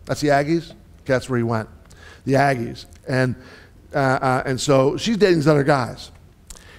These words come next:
And he says to her, "I don't think you should be. I think that you're exclusively mine." <laughs> Well, she was like, "Oh, do you really?"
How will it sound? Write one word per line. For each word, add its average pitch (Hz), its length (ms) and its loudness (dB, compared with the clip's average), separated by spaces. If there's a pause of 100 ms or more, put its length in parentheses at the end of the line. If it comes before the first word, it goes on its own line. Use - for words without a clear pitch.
(120)
And 151 160 2
he 180 240 6
says 139 340 2
to 117 120 0
her, 104 500 -2 (380)
"I 185 80 4
don't 196 180 0
think 175 220 2
you 139 100 -2
should 185 340 4
be. 127 440 4
I 175 200 4
think 139 360 0
that 151 120 -6
you're 147 160 2
exclusively 131 600 -2
mine." 110 540 -4
<laughs> - 60 -14
Well, - 120 -10
she 135 240 -10
was - 240 -14
like, 101 180 -14
"Oh, 113 340 -12
do 127 120 -8
you - 160 -10
really?" 156 260 -2